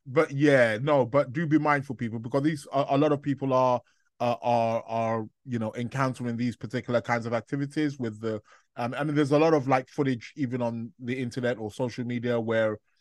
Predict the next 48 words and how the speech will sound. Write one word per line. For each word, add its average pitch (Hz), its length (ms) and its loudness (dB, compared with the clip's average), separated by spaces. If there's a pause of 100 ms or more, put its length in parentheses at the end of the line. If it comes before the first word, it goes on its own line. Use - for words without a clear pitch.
(160)
people 143 280 2
are 131 60 6
doing 139 280 4
that. 113 180 0
Even, 214 320 2
I'm 175 220 4
talking 160 300 -2
worldwide, 131 580 4
uh, 120 200 -2
you 127 180 -2
know, 127 100 -2
it 117 120 -4
seems 147 260 -8
to 143 80 -6
be, 127 140 -2
like, 120 240 0
a 120 40 -8
bit 120 140 -2
of 113 80 -4
a 113 40 -6
craze, 120 480 -4 (380)
but 131 120 2
over 151 260 6
here 139 340 6
it's 131 140 -4
been 131 180 0
a 123 40 -6
bit 120 120 -2
of 120 140 -4
a, 135 180 -6
it, 156 140 -4
it 202 160 2
was 226 200 2
a 220 80 -2
really 220 360 0
a 185 80 4
big 180 260 -4
craze. 151 280 0
I 143 60 -2
think, 165 220 -10
like, 147 160 -2
last 147 340 -4
year 151 120 -4
or 127 80 -4
year 147 180 0
before, 147 380 0
it 120 80 -8
was 113 200 -10